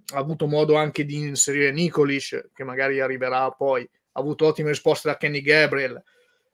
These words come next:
Eh, forse è mancato un po' Cobbins al tiro, anche se ha fatto la solita partita di sostanza. Ecco, diciamo che se proprio devo trovare un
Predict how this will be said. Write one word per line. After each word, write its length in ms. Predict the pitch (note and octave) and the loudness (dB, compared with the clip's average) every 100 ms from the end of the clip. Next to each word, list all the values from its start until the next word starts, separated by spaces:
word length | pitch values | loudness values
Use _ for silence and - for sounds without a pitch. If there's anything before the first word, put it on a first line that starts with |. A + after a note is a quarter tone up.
| - | -6
Eh, 160 | C3+ - | -6 4
forse 300 | G3+ G#3+ F#3+ | 6 6 4
è 20 | |
mancato 400 | E3+ E3+ E3+ E3+ | 4 4 4 2
un 100 | D#3+ | 4
po' 180 | E3+ - | 4 6
Cobbins 520 | E3+ F3 F3+ D#3+ - | 8 8 6 -2 -2
al 140 | E3+ | -2
tiro, 300 | E3+ F3 F3+ | 0 2 4
anche 180 | C#3+ C#3 | 2 -2
se 100 | C3+ | -6
ha 40 | |
fatto 1000 | C3+ C#3+ D3 C#3 C3+ C3+ C3 C3 B2+ B2+ | -6 -4 -4 -2 -2 -2 -2 -2 -4 -4
la 100 | C3 | -6
solita 280 | C3+ C#3+ C#3+ | -8 -8 -6
partita 200 | C3+ C#3+ | -4 -6
di 60 | C3+ | -6
sostanza. 560 | B2+ - D3 C3+ - | -12 -8 -6 -6 -8
Ecco, 240 | B2+ - - | -8 -8 -14
diciamo 340 | - C#3+ F3 F#3+ | -10 -2 0 0
che 80 | - | 0
se 180 | D#3 C3+ | -4 0
proprio 300 | E3+ E3+ D#3+ | 0 2 0
devo 200 | D#3+ D#3+ | 0 0
trovare 520 | D#3+ D#3 D#3 D#3 D3+ _ _ _ _ _ _ _ _ _ | 0 2 4 4 2 _ _ _ _ _ _ _ _ _
un 200 | D3+ | -10